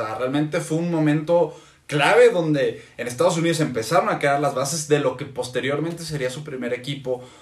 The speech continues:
completamente destinado a trabajar con estas herramientas, porque ese es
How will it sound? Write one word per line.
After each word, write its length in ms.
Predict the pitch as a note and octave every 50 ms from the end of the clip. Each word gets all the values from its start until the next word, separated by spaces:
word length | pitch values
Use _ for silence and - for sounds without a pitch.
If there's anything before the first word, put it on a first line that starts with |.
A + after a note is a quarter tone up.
| - _ _ _
completamente 800 | - B2+ C3 C#3+ D#3 D#3+ - E3+ D#3+ D3+ D3 B2+ B2 B2+ C3 C3+
destinado 560 | C3 B2+ A#2+ - - - A2+ A2 G#2+ A2 A#2 A#2+
a 20 |
trabajar 280 | B2 A2+ G#2 G#2+ G#2 -
con 100 | A#2 A2+
estas 200 | A2 - A#2 B2+
herramientas, 380 | D3 F#3+ G#3+ B3+ B3 D#3 A#2+
porque 220 | - A#2+ A2+ - F3+
ese 160 | G3 G#3+ A3+
es 60 | G#3+